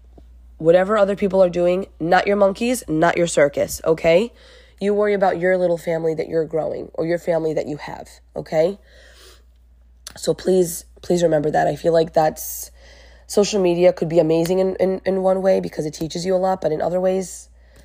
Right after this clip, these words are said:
it can really bring you down. So please, please, please either unfollow or just catch yourself and remind yourself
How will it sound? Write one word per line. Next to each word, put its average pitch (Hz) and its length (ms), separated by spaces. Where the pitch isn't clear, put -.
it 160 220
can 175 140
really 170 220
bring 160 200
you 165 100
down. 156 300
So 165 160
please, 196 460
please, 165 360
please 156 340
either 156 160
unfollow 185 800
or 160 140
just 156 200
catch 156 220
yourself 156 320
and 160 80
remind 151 260
yourself 151 420